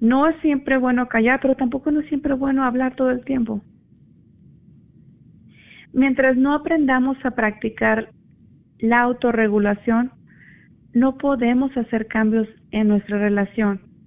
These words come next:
El decir frases como, "Yo así hablo", "Es que así me conociste", "Es que yo soy de carácter fuerte". Carácter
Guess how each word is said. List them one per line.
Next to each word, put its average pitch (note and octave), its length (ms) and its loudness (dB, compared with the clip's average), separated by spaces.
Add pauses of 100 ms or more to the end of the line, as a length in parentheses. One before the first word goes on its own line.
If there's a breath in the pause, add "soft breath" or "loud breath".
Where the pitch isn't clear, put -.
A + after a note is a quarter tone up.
(1600)
El C4 220 2
decir C4+ 360 2
frases D4+ 440 -2
como, G#3+ 340 0
"Yo C#4 300 0
así D#4+ 300 0
hablo", F#3 340 0 (1300)
"Es C#4 160 0
que D4+ 100 -2
así D4 180 -2
me C4+ 140 0
conociste", A3 720 -4 (880)
"Es C4+ 240 0
que C#4+ 120 0
yo C#4+ 220 0
soy C#4+ 160 0
de B3+ 140 -2
carácter A#3 480 -2
fuerte". - 460 -6 (1600 soft breath)
Carácter C#4 600 0